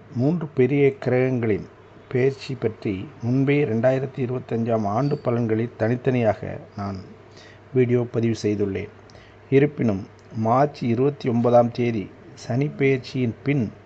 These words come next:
முக்கியமான குரு பகவானின் பெயர்ச்சியானது மே மாதம் பதினாலாம் தேதி ரிஷப ராசியிலிருந்து மிதுன ராசிக்கு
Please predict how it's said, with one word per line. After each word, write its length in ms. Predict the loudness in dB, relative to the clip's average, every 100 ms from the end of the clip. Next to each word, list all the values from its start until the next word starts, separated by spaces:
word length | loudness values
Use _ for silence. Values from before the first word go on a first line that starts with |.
| -8
முக்கியமான 800 | -8 -2 4 4 4 2 -2 -6 -12 -20 -16
குரு 200 | -2 0
பகவானின் 560 | 2 2 2 2 0 -2 2
பெயர்ச்சியானது 800 | 2 2 -2 0 -2 -4 -6 -8 -20 -8
மே 200 | -2 0
மாதம் 400 | 2 2 2 -4 -10 -20 -20 -20 -20 -6
பதினாலாம் 500 | -2 2 4 4 2
தேதி 420 | 0 0 0 -2 -6 -16 -20 -20 -20 -20 -6
ரிஷப 380 | -4 0 4 6
ராசியிலிருந்து 880 | 6 4 -2 -2 -2 -2 -4 -6 -8 -14 -8
மிதுன 300 | -4 -2 0 4
ராசிக்கு 500 | 2 2 -10 -14